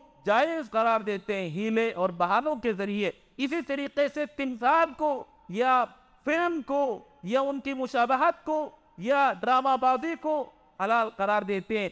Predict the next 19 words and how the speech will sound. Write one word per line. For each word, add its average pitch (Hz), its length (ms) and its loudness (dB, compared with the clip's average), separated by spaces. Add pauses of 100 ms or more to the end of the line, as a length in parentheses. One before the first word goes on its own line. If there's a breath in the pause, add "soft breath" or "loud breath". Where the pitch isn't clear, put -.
(260)
हीले 208 400 0
और 196 260 0
बहानों 208 420 0
के 202 140 -4
जरिए, 190 340 -2 (200)
उनको 202 280 -2
डरना 202 420 0
चाहिए 208 460 -2 (220)
कि 214 80 -6
कहीं 233 280 -2
उस 240 260 -8
अजाब 208 420 0
में 202 140 -2
मुब्तला 196 440 -2
ना 208 160 -2
हो 202 220 -4
जाए 247 400 2 (260)
जिस 214 220 -4
अजाब 202 560 2